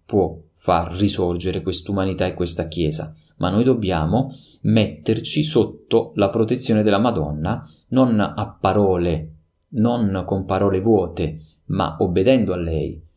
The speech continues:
"Fate quello che egli vi dirà", dice lei a Cana, e Gesù risponde: "Fate quello che ella vi dirà", perché lì a Fatima la Madonna ci dice tutto ciò che Dio vuole.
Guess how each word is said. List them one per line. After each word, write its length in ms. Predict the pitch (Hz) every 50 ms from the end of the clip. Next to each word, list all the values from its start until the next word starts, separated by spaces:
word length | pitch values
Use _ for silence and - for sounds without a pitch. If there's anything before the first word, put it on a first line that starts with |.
| _ _ _ _ _ _ _ _ _ _ _ _
"Fate 520 | - - - 131 143 151 156 151 139 135
quello 580 | - 117 113 120 127 127 127 127 127 123 127 123
che 300 | - - 110 104 104 -
egli 380 | - 107 98 95 95 98 95 92
vi 140 | 95 92
dirà", 420 | 87 95 92 87 76 80 78 - - - _ _ _ _ _ _ _ _
dice 380 | - - 107 104 101 - - 95
lei 200 | 92 90 90 87
a 100 | 82 82
Cana, 580 | 80 - 95 85 80 80 76 73 78 - - _ _ _ _ _ _
e 120 | - 113
Gesù 280 | 104 110 110 - - 156
risponde: 760 | 127 98 - - - 120 107 95 85 85 82 80 - - - - _ _ _
"Fate 560 | _ - - 117 123 156 160 156 156 156 -
quello 300 | 127 135 147 156 143 117
che 220 | - 110 101 - -
ella 560 | 156 156 131 107 98 95 90 80 76 - - 85
vi 160 | 87 90 87
dirà", 420 | 87 87 87 85 80 78 78 - - _ _ _ _ _ _
perché 500 | - 104 - - - 107 92 - - -
lì 260 | - 101 110 113 101 87
a 80 | 85
Fatima 640 | 85 - 117 104 92 87 - 101 98 95 98 101 -
la 100 | - 101
Madonna 500 | 98 101 101 104 98 92 90 90 90 92
ci 140 | 87 - 110
dice 280 | 104 98 - - 123 -
tutto 320 | - 131 - - - 107 -
ciò 180 | - 107 -
che 160 | - 92 90
Dio 180 | 82 82 85 85
vuole. 400 | 80 73 67 65 - - -